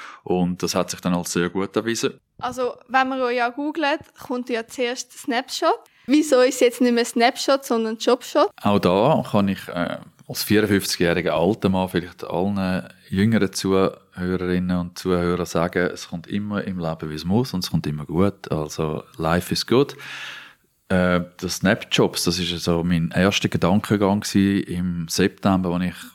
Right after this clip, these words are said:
Speaker 1: wo sich in meinem Kopf das alles zusammen,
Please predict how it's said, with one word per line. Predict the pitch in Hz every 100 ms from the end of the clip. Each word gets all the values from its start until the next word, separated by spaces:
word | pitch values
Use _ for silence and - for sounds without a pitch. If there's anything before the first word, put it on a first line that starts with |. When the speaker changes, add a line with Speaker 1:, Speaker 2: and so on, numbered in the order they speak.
| _ -
Speaker 1:
wo | 90
sich | - - - -
in | 90
meinem | 87
Kopf | - 90 - -
das | 90
alles | 82 87 - -
zusammen, | 80 90 92 90